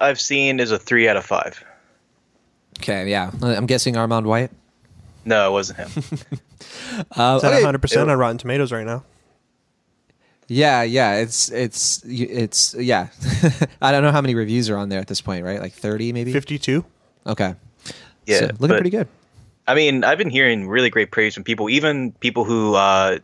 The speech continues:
Speaker 1: aren't really that big onto superhero films. Like, they're even saying, like, "This is amazing.
Speaker 2: Right,
Speaker 1: Check
Speaker 2: right.
Speaker 1: it out," so.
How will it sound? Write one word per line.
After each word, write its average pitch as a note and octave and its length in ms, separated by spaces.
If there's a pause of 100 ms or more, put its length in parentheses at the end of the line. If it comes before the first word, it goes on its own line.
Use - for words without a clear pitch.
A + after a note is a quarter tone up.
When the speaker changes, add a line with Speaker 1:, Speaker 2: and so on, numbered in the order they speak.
(380)
Speaker 1:
aren't A#2+ 200
really A2 200
that G2+ 240
big G2+ 200
onto G2 380
superhero F#2+ 520
films. F#2 320
Like, F#2+ 120
they're G2 180
even F#2+ 200
saying, F#2+ 220
like, F#2 140
"This - 120
is F#2 180
amazing. F#2+ 520 (140)
Speaker 2:
Right, D3 400
Speaker 1:
Check A#2+ 100
Speaker 2:
right. A#2+ 180
Speaker 1:
it G2 60
out," F#2+ 180
so. F#2+ 300